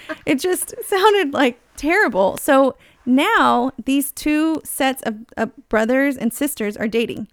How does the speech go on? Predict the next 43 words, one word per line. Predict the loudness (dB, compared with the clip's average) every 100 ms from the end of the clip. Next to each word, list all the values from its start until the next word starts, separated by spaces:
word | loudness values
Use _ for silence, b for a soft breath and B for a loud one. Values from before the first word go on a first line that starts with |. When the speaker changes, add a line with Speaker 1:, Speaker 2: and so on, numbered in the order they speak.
| _ -12
Speaker 1:
Yep. | -12 _ _ -2
Speaker 2:
And | 0 0 -4 -10 _ _ -6
it, | -6 -6 _ _ -8
it | -8
just | -6 -6
is | -4 -4 -4
weird | -4 2 2 2
to | -2
me. | 0
That's | -4 -6
just | -8
so | -8
strange | -8 -4 -4 -4
to | -6
me. | -10 -12 b b -2
So | 0
they're | 2 0
dating, | -2 -2 -2 -2 -2 -4 -4
and | -4 -4 -6 -10 _ _
as | -2 -2 -4
the | -6
band | -6 -6
is, | -8 -10
like, | -12 -12
starting | -8 -6 -6 -10
to | -12
take | -12 -10 -10
off. | -12 -14 _ b b
Speaker 1:
Mm. | -10
Speaker 2:
So | -2 2 2 -2 _ -18 -14 -4
they | -2 0 -2 -6
start, | -6 -4 -4 -6 _ _
keep | -8 -8 -6
touring. | -4 -2 -2 -2 -2
They | -2
get | -6 -6
signed | -6 -4
with | -6
the | -6
label | -6 -6 -6
and | -6 -8
everything. | -10 -10 -10 -10 -12 _ _ _ -8
And | -4 -2 -2 -4 -6